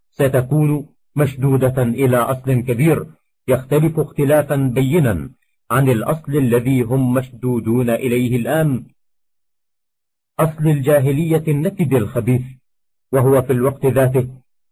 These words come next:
لن يسلبهم شيئا من المعرفة العلمية البحتة، بل سيدفعها قوية إلى الأمام. يجب أن لا ندع الناس حتى يدركوا أن الإسلام ليس هو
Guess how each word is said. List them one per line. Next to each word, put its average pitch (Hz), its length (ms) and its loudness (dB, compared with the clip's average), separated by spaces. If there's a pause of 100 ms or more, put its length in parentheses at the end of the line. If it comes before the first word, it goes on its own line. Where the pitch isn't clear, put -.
لن 160 280 2
يسلبهم 156 800 0
شيئا 147 440 -2
من 143 340 2
المعرفة 135 760 0
العلمية 127 800 0
البحتة، 127 460 -2 (460)
بل 127 340 2
سيدفعها 120 840 0
قوية 110 560 -2
إلى 117 360 0
الأمام. 104 440 -2 (1900)
يجب 139 260 2
أن 175 280 2
لا 175 140 4
ندع 123 360 2
الناس 117 360 0 (800)
حتى 139 380 0
يدركوا 165 640 2
أن 151 160 4
الإسلام 139 600 0
ليس 131 340 0
هو 131 340 0